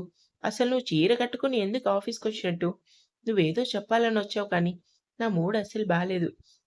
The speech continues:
ఇప్పుడు నీ దగ్గరకొచ్చే విషయాలని నాకుంది తారా,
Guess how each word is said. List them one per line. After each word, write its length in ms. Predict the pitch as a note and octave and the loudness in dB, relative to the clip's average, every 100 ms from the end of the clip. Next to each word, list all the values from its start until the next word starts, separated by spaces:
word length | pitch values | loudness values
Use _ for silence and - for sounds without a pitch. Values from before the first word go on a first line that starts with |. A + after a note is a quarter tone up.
| - | -6
ఇప్పుడు 220 | A#3 B3+ | -4 -2
నీ 80 | B3+ | 2
దగ్గరకొచ్చే 560 | A3 D#3 F#3+ A3 A3+ A#3+ | 4 4 4 4 2 0
విషయాలని 560 | G3 - B3 A#3+ B3 | -4 -2 -2 0 0
నాకుంది 400 | A#3+ A3+ E3 F#3+ A3 | -2 -2 -2 -2 0
తారా, 300 | F#3+ E3+ | 2 2